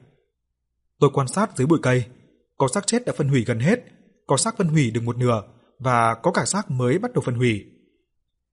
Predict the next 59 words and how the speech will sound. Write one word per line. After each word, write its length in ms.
Mười 120
hai 140
xác 180
chết 200
chất 180
ngổn 240
ngang 160
lên 140
nhau, 300
có 80
nhiều 180
chỗ 320
thịt 160
người 260
chưa 180
phân 80
hủy 160
hết 180
vẫn 160
còn 280
bám 220
trên 200
những 100
cạnh 140
xương. 240
Đám 120
ruồi 140
nhặng 400
to 120
bằng 120
đốt 120
ngón 220
tay 140
út 160
đang 260
thưởng 160
thức 220
bữa 200
tiệc 200
thịt 200
người 420
một 200
cách 140
ngon 140
lành. 300
Tại 80
nơi 100
đây, 400
một 140
loại 120
mùi 140
hôi 200
thối 280
bốc 140
lên 380
vô 80
cùng 120
buồn 140
nôn. 220